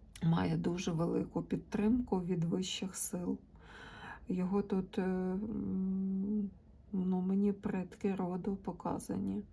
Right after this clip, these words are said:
його тут дуже оберіга-, оберігають. І дивіться, для когось все ж таки його зводять з жінкою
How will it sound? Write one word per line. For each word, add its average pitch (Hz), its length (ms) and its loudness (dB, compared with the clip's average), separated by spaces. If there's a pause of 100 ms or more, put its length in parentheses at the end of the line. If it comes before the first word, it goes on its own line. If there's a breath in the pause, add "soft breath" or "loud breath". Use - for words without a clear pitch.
(100)
його 190 260 0
тут 190 180 -6 (100)
дуже 202 260 0
оберіга-, 185 580 0
оберігають. 196 1120 0 (800 loud breath)
І 202 200 8
дивіться, 190 600 4
для 180 220 4
когось 220 640 6
все 175 340 0
ж 170 120 -6
таки - 240 -4
його 180 340 0
зводять 196 800 0
з 190 220 -2
жінкою 208 840 4